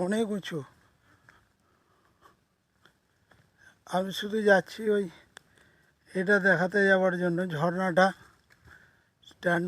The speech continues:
বাই, এখানে একটা ঝর্ণা এখান থেকে আছে, ছোট্ট করে। এখানে পুজোর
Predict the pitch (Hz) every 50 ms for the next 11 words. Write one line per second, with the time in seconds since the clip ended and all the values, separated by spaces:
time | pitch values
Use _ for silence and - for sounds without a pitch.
0 | 175 185 180 180 175 170 160 180 185 180 165 - - - _ - - 135 151 160
1 | 170 160 170 180 185 170 170 160 139 165 165 156 185 175 175 175 165 147 - 185
2 | 180 175 - - - - _ - - 165 165 180 175 175 160 - - 165 170 175
3 | 151 - - - - - - - - - _ _ - 196 190 180 185 196 185